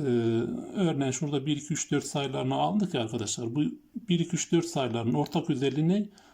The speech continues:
Sıfırdan büyük olmaları, dört ve dörtten küçük olmaları. Hepsinin de ortak özelliği bu olduğu için, e,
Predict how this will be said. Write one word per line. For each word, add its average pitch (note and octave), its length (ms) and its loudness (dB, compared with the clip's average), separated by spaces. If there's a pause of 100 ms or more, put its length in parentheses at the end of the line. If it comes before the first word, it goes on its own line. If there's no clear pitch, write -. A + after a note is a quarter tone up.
Sıfırdan B2+ 640 0
büyük F3 240 2
olmaları, F#3 540 4 (520)
dört F3 320 4
ve F#3 240 2
dörtten F3 460 0
küçük - 340 -4
olmaları. G#2 600 0
Hepsinin A#2 540 -2
de G#3 160 0 (400)
ortak F3+ 420 0
özelliği A#2 600 0 (480)
bu E3+ 240 4
olduğu G#2+ 220 0
için, F3+ 440 -2 (440)
e, F#3+ 80 -2